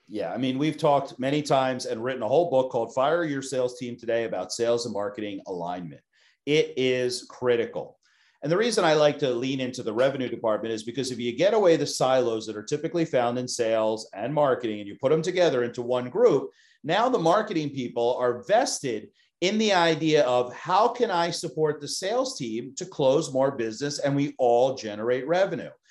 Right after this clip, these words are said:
Alignment has to be tight. So let's go back to our reference reel conversation. You and I didn't say, "Okay, Mike, get your camera out. We're gonna drive around the country and do that." We're gonna say, "Hey, marketing, this is what we need to help us here," right?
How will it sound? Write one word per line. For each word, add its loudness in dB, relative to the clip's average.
Alignment 2
has 2
to -8
be -6
tight. -2
So -2
let's 2
go 2
back 2
to 0
our 6
reference 2
reel 4
conversation. -4
You 2
and 6
I 4
didn't -2
say, 4
"Okay, 2
Mike, 0
get -6
your -14
camera 2
out. 2
We're -2
gonna -2
drive 2
around 2
the -6
country -2
and -4
do -2
that." -4
We're -6
gonna -4
say, -2
"Hey, 2
marketing, 0
this 0
is -6
what 4
we 4
need -4
to -4
help 0
us -6
here," -10
right? 2